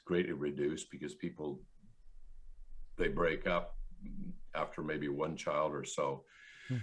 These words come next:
Speaker 1: So, um, there is two factors involved in the destruction of a civilization. I think one of them is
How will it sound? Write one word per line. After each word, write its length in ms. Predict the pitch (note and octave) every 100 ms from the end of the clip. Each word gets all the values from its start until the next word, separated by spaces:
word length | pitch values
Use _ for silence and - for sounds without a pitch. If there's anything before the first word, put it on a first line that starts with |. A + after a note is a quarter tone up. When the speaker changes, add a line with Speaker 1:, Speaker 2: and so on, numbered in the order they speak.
| -
Speaker 1:
So, 480 | - - G#2 G2 F#2+
um, 440 | F#2+ F#2 F2+ F2 - _ _ _
there 240 | E2+ C3 D#3
is 340 | C3+ - - -
two 200 | - F3
factors 640 | F3 C3+ A2 A#2+ - D#2 -
involved 640 | E2 D2+ F2 E2 D#2 D2+
in 60 | F2+
the 80 | E2+
destruction 600 | - - E2+ E2+ - D#2+
of 80 | D2+
a 60 |
civilization. 920 | D2+ E2+ E2 D2+ D2+ F2 F2+ - E2+ - - - - -
I 80 | G#2
think 340 | F#2+ A#2 G#2+ E2+
one 240 | F2+ A#2+
of 100 | A2+
them 180 | F2 D#2+
is 360 | C#2+ D2+ -